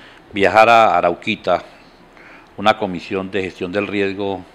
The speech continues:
departamental con, eh, la Secretaría de Infraestructura Departamental, a fin de evaluar,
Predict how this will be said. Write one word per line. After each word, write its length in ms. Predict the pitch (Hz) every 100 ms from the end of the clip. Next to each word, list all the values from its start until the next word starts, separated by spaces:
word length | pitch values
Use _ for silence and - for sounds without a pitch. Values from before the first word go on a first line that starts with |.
| _
departamental 920 | 87 85 85 - 87 82 - 95 92
con, 520 | - 98 90 85 80 76 - - - - - -
eh, 720 | 87 87 80 78 73 76 -
la 120 | 85 82
Secretaría 460 | 90 80 82 87
de 40 | 98
Infraestructura 680 | 90 87 - - - 92 98
Departamental, 760 | 95 101 107 107 104 95 90 - - - - -
a 120 | 98
fin 320 | 139 135 135
de 340 | 151 151 -
evaluar, 580 | 110 98 98 104 113 123